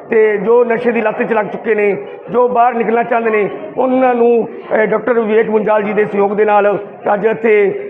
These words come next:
ਨਸ਼ਾ ਛੁਡਾਉਣ ਵਿੱਚ ਸਹਾਇਤਾ ਕੀਤੀ ਜਾ ਰਹੀ ਹੈ। ਤੇ ਨਾਲ ਹੀ ਤੀਰਥ ਜੀ ਵੱਲੋਂ ਅੱਜ ਆਧਾਰ ਕਾਰਡ, ਪੈਨ ਕਾਰਡ, ਵੋਟਰ ਕਾਰਡ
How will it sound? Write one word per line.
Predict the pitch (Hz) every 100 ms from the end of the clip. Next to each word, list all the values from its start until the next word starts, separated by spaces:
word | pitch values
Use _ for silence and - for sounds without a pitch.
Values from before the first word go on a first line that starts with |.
| -
ਨਸ਼ਾ | 214 262
ਛੁਡਾਉਣ | 233 220 220
ਵਿੱਚ | 214 214
ਸਹਾਇਤਾ | 214 208 202 170 240
ਕੀਤੀ | 226 - 220
ਜਾ | 208
ਰਹੀ | 208 214
ਹੈ। | 208 196 - - -
ਤੇ | 208
ਨਾਲ | 226 240
ਹੀ | 247
ਤੀਰਥ | 240 226 233
ਜੀ | 233 196
ਵੱਲੋਂ | 220 220 220 208 - - - -
ਅੱਜ | 202
ਆਧਾਰ | 226 208 190 196
ਕਾਰਡ, | 202 226
ਪੈਨ | 202 214 214
ਕਾਰਡ, | 226
ਵੋਟਰ | 208 196
ਕਾਰਡ | 202 214 214